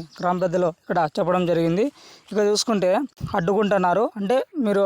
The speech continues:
అంగన్వాడీ సెంటర్లో పనిచేసేకి వద్దని ఇక్కడ చెప్పడం జరిగింది. ఆ ఊర్లో ఉన్నటువంటి గ్రామ పెద్దలు పిల్లలను కూడా పంపించడం లేదు. ఏవైతే అంగన్వాడీ సెంటర్లు ఉంటాయి కదా, ఆ అంగన్వాడీ సెంటర్లకి పిల్లలను కూడా పంపించలేదు. అంగన్వాడీ సెంటర్ తాళాలు కూడా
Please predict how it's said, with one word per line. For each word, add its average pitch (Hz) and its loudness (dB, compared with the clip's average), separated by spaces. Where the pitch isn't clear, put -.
అంగన్వాడీ 202 2
సెంటర్లో 180 0
పనిచేసేకి 175 0
వద్దని 196 0
ఇక్కడ 190 0
చెప్పడం 190 0
జరిగింది. 170 0
ఆ 196 0
ఊర్లో 190 2
ఉన్నటువంటి 170 0
గ్రామ 180 2
పెద్దలు 180 0
పిల్లలను 220 2
కూడా 202 4
పంపించడం 180 0
లేదు. 165 2
ఏవైతే 196 2
అంగన్వాడీ 208 2
సెంటర్లు 180 0
ఉంటాయి 170 2
కదా, 214 2
ఆ 196 0
అంగన్వాడీ 202 2
సెంటర్లకి 170 0
పిల్లలను 202 2
కూడా 185 2
పంపించలేదు. 175 0
అంగన్వాడీ 208 2
సెంటర్ 185 0
తాళాలు 196 2
కూడా 185 2